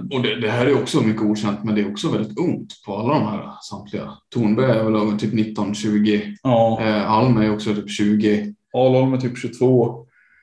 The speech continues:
Speaker 1: Är han så gammal?
Speaker 2: Ja, han är nog
Speaker 1: Jag
Speaker 2: ganska gammal,
Speaker 1: trodde han var
Speaker 2: faktiskt.
Speaker 1: yngre.
Speaker 2: Nej, han är ingen, han är ingen talang på det sättet. Eh, Dahlberg är nittiotvå, tror jag. Mikaelsson också.
Speaker 1: Nittiotvå?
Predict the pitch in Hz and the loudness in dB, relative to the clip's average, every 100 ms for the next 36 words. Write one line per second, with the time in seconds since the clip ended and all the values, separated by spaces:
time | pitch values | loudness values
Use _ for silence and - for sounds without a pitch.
0 | _ _ - - - 120 165 185 117 107 | _ _ -20 -20 -4 0 2 2 2 0
1 | 104 - - 147 143 165 143 131 135 131 | -2 -8 -4 2 2 4 2 2 0 0
2 | 135 139 131 110 120 135 - 202 214 135 | 0 2 2 2 0 0 0 0 0 2
3 | 135 131 131 139 143 131 123 120 - 135 | 0 2 2 2 4 4 2 -2 -6 -2
4 | 147 143 123 135 147 120 110 113 113 107 | 0 0 0 0 2 0 -2 -8 -8 -8
5 | 104 - - - 120 113 107 107 - - | -8 -12 -20 -8 -4 -2 -4 -6 -4 0
6 | 123 120 123 127 120 117 113 107 117 110 | 2 2 2 2 2 0 -4 -8 -4 -4
7 | 107 110 107 107 _ _ - - - 123 | -2 -2 -2 -4 _ _ -20 -10 0 2
8 | 120 - 120 - 123 117 127 127 131 113 | 2 2 0 2 4 4 2 2 0 2
9 | - 180 - | 0 -2 -6